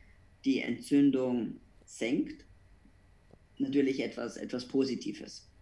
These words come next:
Das heißt, wir haben eben diesen entzündungshemmenden Effekt.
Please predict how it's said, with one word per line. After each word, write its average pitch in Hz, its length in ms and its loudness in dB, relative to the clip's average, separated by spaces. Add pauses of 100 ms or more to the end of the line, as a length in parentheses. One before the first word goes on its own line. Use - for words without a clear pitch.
(500)
Das 117 120 -12
heißt, 120 380 -6
wir 123 120 -4
haben 117 100 -2
eben 113 200 -4
diesen - 400 -8
entzündungshemmenden 131 1120 0
Effekt. - 500 -8